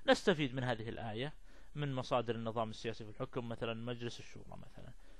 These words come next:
هل لابد أنه لابد آية من القرآن أو حديث من الأحاديث النبوية ينص على أنه يجوز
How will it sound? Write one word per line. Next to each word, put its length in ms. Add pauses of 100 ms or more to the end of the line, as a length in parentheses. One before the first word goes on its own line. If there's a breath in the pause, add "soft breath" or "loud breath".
(220 soft breath)
هل 180
لابد 300
أنه 240
لابد 500
آية 480
من 180
القرآن 840
أو 160
حديث 720
من 120
الأحاديث 760
النبوية 960 (360 loud breath)
ينص 800 (300 soft breath)
على 300
أنه 600
يجوز 960